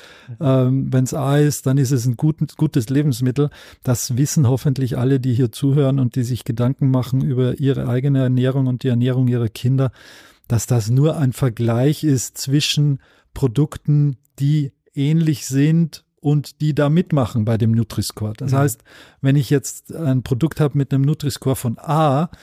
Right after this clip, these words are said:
Speaker 2: dann ist es zwar im Vergleich zu den anderen, äh,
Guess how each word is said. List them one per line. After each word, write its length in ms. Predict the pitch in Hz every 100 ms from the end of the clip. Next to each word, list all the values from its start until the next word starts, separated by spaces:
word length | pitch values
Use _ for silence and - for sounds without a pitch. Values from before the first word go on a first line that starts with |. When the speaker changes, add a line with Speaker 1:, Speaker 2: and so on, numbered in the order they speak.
| - - -
Speaker 2:
dann 120 | 175
ist 180 | 180 170
es 120 | 156
zwar 200 | - 151
im 120 | 156 131
Vergleich 760 | 127 113 123 135 175 - - _ _ _
zu 200 | - 151
den 420 | 147 143 143 120 _ _ _ _ _ _ - -
anderen, 640 | - 165 165 139 135 131 - _ _ 202
äh, 360 | 131 123 120